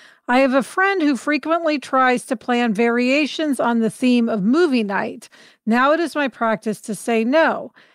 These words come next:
Taken separately, a monthly commitment doesn't seem like much, but when monthly commitments start to accumulate, they become burdensome at the cost of spontaneity."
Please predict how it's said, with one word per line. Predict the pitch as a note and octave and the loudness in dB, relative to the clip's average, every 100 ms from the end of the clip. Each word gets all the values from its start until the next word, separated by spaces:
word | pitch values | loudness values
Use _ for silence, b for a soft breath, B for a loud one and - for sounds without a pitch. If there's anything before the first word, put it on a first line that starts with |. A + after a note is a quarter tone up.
| b | b
Taken | - B3+ C#4+ F4 | -2 0 2 0
separately, | E4 - E4+ F4+ E4+ B3+ A#3+ B3 | -2 -2 -2 0 0 2 2 2
a | A#3 | 0
monthly | G#3 A#3+ A#3+ D4 | 0 0 -2 -4
commitment | - B3 B3 A3+ A3+ | -2 -2 0 -4 -2
doesn't | A3 F#3+ A3 | -2 -4 -8
seem | - - F4+ E4+ | -8 -2 0 2
like | C4 G#3+ | 0 0
much, | A3 A3 A3 - | 0 -2 -2 -8
but | G#3+ | -4
when | A3 G#3+ | -2 0
monthly | B3+ D4+ F4+ | 0 0 0
commitments | - D4+ D4 A#3+ B3 - | 0 0 0 0 -4 -4
start | - A#3+ - | -2 -2 -2
to | B3+ | -6
accumulate, | G#3+ - F4 F#4 E4 C4 B3 A#3 | -8 -6 -2 0 0 2 2 2
they | A3+ | 0
become | G#3 G#3 A3+ G#3+ F#3 | 0 -2 -2 0 0
burdensome | A3+ C#4+ D4 B3 - A#3 A3 | 2 2 2 0 0 0 0
at | A3 | -2
the | G#3+ | -6
cost | - - G#3+ G#3 - | -8 -2 0 0 -6
of | G#3+ | -12
spontaneity." | - A3 A3 G#3 G#3+ B3 C#4 B3+ G#3 - - | -6 -4 -2 -2 0 2 2 2 0 -8 -20